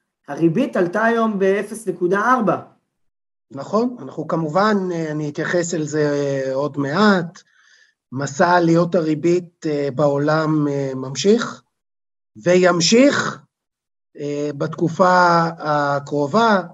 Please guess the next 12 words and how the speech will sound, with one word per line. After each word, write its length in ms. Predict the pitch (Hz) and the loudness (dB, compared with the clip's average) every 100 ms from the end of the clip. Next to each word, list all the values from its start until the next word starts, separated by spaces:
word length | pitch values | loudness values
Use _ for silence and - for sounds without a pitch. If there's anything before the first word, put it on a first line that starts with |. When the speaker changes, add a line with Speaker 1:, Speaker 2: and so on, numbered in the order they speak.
| _ | _
Speaker 2:
לפחות 680 | - 120 156 269 254 240 - | -20 -14 2 6 6 4 -6
בשנה, 480 | 143 139 147 175 208 | -8 -4 -2 0 0
שנה 340 | 175 165 170 | 0 -2 -4
וחצי 340 | 151 180 175 175 | -6 -8 -4 -4
הקרובות, 460 | 160 143 139 165 | -4 -6 -4 -2
לא 60 | 175 | -2
רואים 280 | 160 165 160 | 0 0 0
שום 200 | 170 165 | -2 0
דבר 260 | 160 160 | 0 -2
שיכול, 600 | 151 151 139 147 147 147 147 | -4 -6 -6 -6 -6 -4 -4
אה, 140 | 135 131 | -6 -8
לעצור. 600 | 127 123 123 226 294 | -8 -8 2 4 4